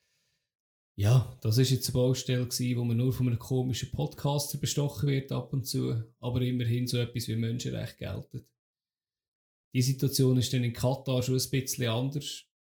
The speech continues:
weil die Arbeiter, für die ist es viel schlimmer, weil sie eigentlich einfach als moderne Sklaven vom Land gehalten werden. Und das am Schluss dann nur, dass wir, äh, Fußball-W M können schauen können,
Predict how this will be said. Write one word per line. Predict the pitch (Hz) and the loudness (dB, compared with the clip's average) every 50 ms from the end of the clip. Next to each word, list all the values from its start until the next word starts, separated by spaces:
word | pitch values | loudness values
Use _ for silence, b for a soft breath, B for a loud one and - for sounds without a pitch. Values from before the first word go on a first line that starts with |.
| _ _ - | _ _ -8
weil | 139 117 117 | -6 -6 -4
die | - 113 | -2 -2
Arbeiter, | 104 110 123 127 135 135 127 123 123 123 - 123 | 0 0 0 0 0 0 0 0 0 -2 -4 -6
für | 110 120 | -6 -2
die | 113 123 123 | 0 2 2
ist | 123 - | 2 2
es | - | 2
viel | - 127 117 123 | 0 0 0 0
schlimmer, | 113 127 127 123 131 147 147 135 117 - - - _ - | 0 0 0 0 2 0 0 0 -2 -4 -8 -18 _ -8
weil | 104 104 107 | -6 -4 -2
sie | - 127 117 | 0 2 2
eigentlich | 113 120 120 117 120 107 - | 2 2 2 2 0 0 0
einfach | 107 110 110 - - | 0 -2 -2 -2 -4
als | 117 - - | -6 -4 -2
moderne | - 110 110 101 101 107 104 104 110 | -4 -2 -2 -2 -2 0 -2 -2 -2
Sklaven | - - - - 95 95 98 104 - - 113 | -4 -6 -6 -6 -4 -2 -2 -2 -4 -6 -6
vom | 113 107 104 | -4 -4 -2
Land | 95 90 95 110 113 - | -2 -2 -2 -4 -4 -4
gehalten | - 113 104 104 110 110 - 113 98 | -4 -2 -2 -2 -2 -4 -4 -4 -4
werden. | 87 87 92 92 - - - _ _ _ _ _ _ _ _ _ _ _ _ _ _ _ _ _ _ - | -2 -2 -2 -4 -6 -10 -20 _ _ _ _ _ _ _ _ _ _ _ _ _ _ _ _ _ _ -14
Und | - - - | -10 -2 0
das | 120 113 | 2 4
am | 123 117 | 4 6
Schluss | 113 127 135 139 135 - - | 6 6 6 6 4 4 4
dann | 139 117 | 4 4
nur, | 113 123 123 127 135 143 139 127 - - _ _ _ _ _ _ _ | 4 4 4 6 6 4 4 2 -2 -6 _ _ _ _ _ _ _
dass | - 120 113 - | -6 -4 0 2
wir, | 123 120 120 123 123 123 | 2 2 4 2 2 2
äh, | 123 120 120 120 117 113 | 2 2 2 2 0 0
Fußball-W | - 127 131 135 - - - 131 127 123 123 127 123 | 0 2 2 2 2 0 0 0 0 2 2 2 2
M | 120 120 123 120 | 2 2 0 0
können | 123 120 120 113 113 | 0 0 0 0 0
schauen | 113 113 113 117 113 113 | 0 2 2 2 0 0
können, | - 113 110 110 | 0 -2 -2 -2